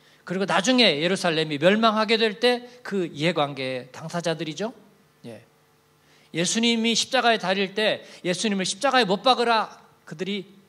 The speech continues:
결정을 내리죠. 그러면서 "예수님의 피를 우리와 우리의 자손에게 돌리라"고 얘기했죠. 그게 그들의 결정이었고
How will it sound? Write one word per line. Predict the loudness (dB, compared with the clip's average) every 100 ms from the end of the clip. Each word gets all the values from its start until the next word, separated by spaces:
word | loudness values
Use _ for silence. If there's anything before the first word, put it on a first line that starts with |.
| _ _ _ _ _ _ _ _ -12
결정을 | -10 0 0 2
내리죠. | 0 -2 -4 -10 -8
그러면서 | -8 -6 -8 -8 -8 -10 -18 -12
"예수님의 | -10 -8 -8 -6 -6
피를 | -4 -4 -2 -4 -10 -20 _ _
우리와 | -10 -6 -2 -2 -4 -6
우리의 | -8 -4 -4
자손에게 | -6 -6 -4 -4 -4
돌리라"고 | -4 -4 0 -2 -2 -6 -8 -8
얘기했죠. | -10 -10 -10 -10 -10
그게 | -10 -10 -10
그들의 | -8 -8
결정이었고 | -6 -6 -4 -4 -6 -8 -10 -10